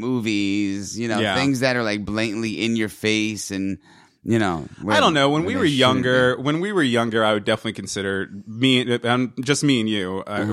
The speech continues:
Speaker 2: or definitely were shit talkers. Like, we talk shit.
Speaker 1: Oh yeah, we, well, I still talk shit.
Speaker 2: Yeah,
Speaker 1: I mean,
Speaker 2: right.
Speaker 1: I don't talk shit behind people's backs and, like, snicker, but I'll fucking talk some shit about everything.
Speaker 2: Yeah, and it was never. It, it's, I don't wanna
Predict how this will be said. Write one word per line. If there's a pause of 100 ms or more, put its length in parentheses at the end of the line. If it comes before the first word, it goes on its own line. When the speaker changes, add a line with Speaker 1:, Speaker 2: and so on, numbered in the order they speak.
(120)
Speaker 2:
or
definitely
were
shit
talkers.
Like,
we
talk
shit. (160)
Speaker 1:
Oh
yeah,
we,
well,
I
still
talk
shit.
Speaker 2:
Yeah,
Speaker 1:
I
mean, (100)
Speaker 2:
right. (140)
Speaker 1:
I
don't
talk
shit
behind
people's
backs
and,
like,
snicker, (300)
but
I'll
fucking
talk
some
shit
about
everything.
Speaker 2:
Yeah,
and
it
was
never.
It,
it's,
I
don't
wanna